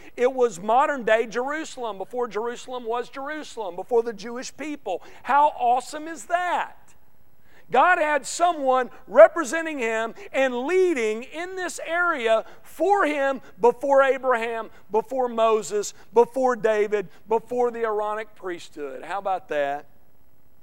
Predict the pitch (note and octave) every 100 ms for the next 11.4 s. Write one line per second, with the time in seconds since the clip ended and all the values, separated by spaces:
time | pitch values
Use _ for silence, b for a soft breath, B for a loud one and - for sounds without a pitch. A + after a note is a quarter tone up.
0 | - - A3 A#3 A#3 - F#3 E3 A#3 B3
1 | A#3+ A3+ - C4+ A3 G3+ F#3 - b b
2 | b G#3+ B3 A3 F#3 G3 G#3+ D#4 D#4+ -
3 | G3+ D#3+ E3 - - - - - - -
4 | - - - - G#3 G3+ G#3 C4 D4+ -
5 | F#3 D3+ D3 E3 - - - - - -
6 | - - - - - - - G3 - D4
7 | G#3+ D4 C#4+ C#4 G3 E3+ D#3+ D#3 D#3+ -
8 | - - - - - F3 G3 A3+ A#3 A3+
9 | G#3+ A#3 G#3+ F#3+ G3+ A#3 A#3 A3+ A3+ G#3
10 | E3+ F3+ - G#3+ G#3 F3+ C3 F#3 D#3+ -
11 | - B2 - G2